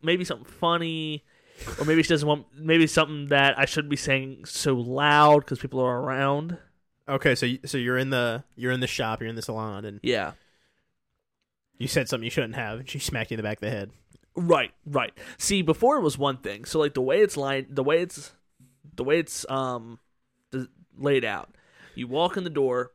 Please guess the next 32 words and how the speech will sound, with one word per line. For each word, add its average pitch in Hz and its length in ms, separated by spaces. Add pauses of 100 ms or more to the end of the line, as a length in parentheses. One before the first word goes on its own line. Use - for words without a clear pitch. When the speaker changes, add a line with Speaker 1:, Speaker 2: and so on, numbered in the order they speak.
Speaker 1:
and 139 120
there's, 135 120
like, 117 120 (200)
three 151 280
chairs 151 340
up 131 60
against 135 220
the 120 60
wall 117 160
here. 104 260 (540)
Speaker 2:
Okay. 123 360 (300)
Speaker 1:
Then 135 260
on 170 60
the 165 100
right, 135 340
there's, 135 160
like, 127 100
another 127 260
two - 340
chairs, 156 560
and 127 240
on, 127 240
then 131 120
on 131 60
the 127 100
other 135 200
side 127 160
of 123 60
that, 127 200
there's 123 140
another 113 240
two. - 280